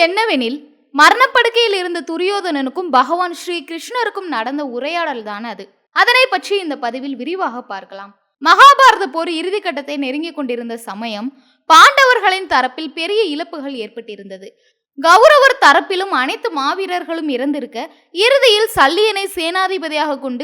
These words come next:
கௌரவ படை போரை தொடங்கியது. காந்தாரி தன் ஒரு புதல்வனாவது உயிரோடு இருக்க வேண்டுமென தன் தவபலத்தால் துரியோதனனின் தேகத்தை வஜ்ரமாக மாற்றினார். உடல் வஜ்ரமாகிய ஆணவத்தில்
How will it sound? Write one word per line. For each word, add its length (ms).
கௌரவ 460
படை 200
போரை 320
தொடங்கியது. 460
காந்தாரி 560
தன் 240
ஒரு 220
புதல்வனாவது 640
உயிரோடு 400
இருக்க 240
வேண்டுமென 480
தன் 160
தவபலத்தால் 800
துரியோதனனின் 840
தேகத்தை 500
வஜ்ரமாக 560
மாற்றினார். 520
உடல் 360
வஜ்ரமாகிய 720
ஆணவத்தில் 540